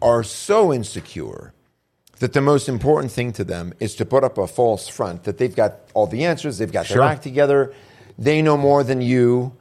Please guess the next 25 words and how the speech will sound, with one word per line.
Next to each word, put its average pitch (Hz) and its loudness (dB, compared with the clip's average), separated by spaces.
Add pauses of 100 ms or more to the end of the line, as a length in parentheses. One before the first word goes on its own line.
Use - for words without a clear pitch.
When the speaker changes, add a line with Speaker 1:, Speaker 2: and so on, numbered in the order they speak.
(260)
Speaker 1:
they're 131 6
better 127 6
at 113 2
whatever 113 4
it 113 -2
is 110 -4
that 117 -2
they 113 2
do 107 0
than 104 -4
you, 101 -2
they're 120 2
better 127 2
looking 131 0
than 95 -4
you, 82 -8 (320)
they've, 139 2
and 135 -4
they've 135 0
gotta 139 4
have 127 0
all 127 6
the 117 -2
best 110 -2
stuff. - -4